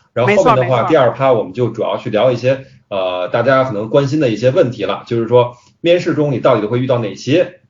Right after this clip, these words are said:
Speaker 1: 暗藏玄机的问题？那这里面注意啊，我们用了一个“暗藏玄机”四个字，因为面试中就是大家都会遇到各种各样的这个面试官提的问题。
Speaker 2: 没错，
Speaker 1: 那很多问题其实
Speaker 2: 有些很奇葩的。
Speaker 1: 对，很多问题很奇葩，有些问题呢可能是表面上，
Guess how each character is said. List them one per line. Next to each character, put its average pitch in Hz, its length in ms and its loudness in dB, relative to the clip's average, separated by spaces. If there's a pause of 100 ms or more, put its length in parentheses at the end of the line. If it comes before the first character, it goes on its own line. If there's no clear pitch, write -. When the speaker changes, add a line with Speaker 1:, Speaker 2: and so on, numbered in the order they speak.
(140)
Speaker 1:
暗 139 240 0
藏 110 240 -6
玄 123 280 -4
机 190 120 -6
的 143 160 4
问 87 160 -6
题？ - 360 -14
那 131 120 0
这 147 140 2
里 117 100 -2
面 117 160 -4
注 135 140 -2
意 120 80 0
啊， 107 120 2
我 98 120 0
们 123 200 -2
用 151 160 0
了 123 100 0
一 120 120 -4
个 127 220 2 (200)
“暗 139 200 2
藏 123 240 -2
玄 127 240 -2
机” 151 180 0
四 120 140 -8
个 104 100 0
字， 104 240 -6 (240)
因 165 140 0
为 190 80 -2
面 180 180 0
试 151 160 -4
中 160 240 -2
就 147 140 -6
是 131 100 -8
大 127 160 0
家 139 140 0
都 156 160 -2
会 135 100 0
遇 120 80 -4
到 110 160 2
各 110 140 -4
种 98 120 -8
各 104 100 -2
样 107 120 -2
的 98 100 -6
这 104 120 -4
个 95 100 -6
面 107 140 -8
试 - 120 -12
官 107 200 -4
提 107 160 -10
的 104 240 -4
问 104 160 -6
题。 90 320 -16 (140)
Speaker 2:
没 185 100 -10
错， 143 100 0
Speaker 1:
那 220 80 -2
很 185 80 -4
多 120 80 -2
问 139 180 0
题 113 200 -4
其 135 160 -6
实 127 160 -4
Speaker 2:
有 135 80 0
些 - 40 2
很 220 60 0
奇 220 80 -6
葩 - 20 -20
的。 156 160 -14 (240)
Speaker 1:
对， 123 280 4
很 104 160 -6
多 143 100 0
问 156 140 2
题 127 220 -2
很 113 200 -6
奇 123 180 -8
葩， 147 280 -2 (240)
有 117 100 -4
些 131 120 -2
问 143 180 -2
题 117 100 -6
呢 123 160 2
可 110 80 -10
能 107 300 -8
是 117 160 -10
表 110 180 -4
面 147 220 0
上， 113 500 -4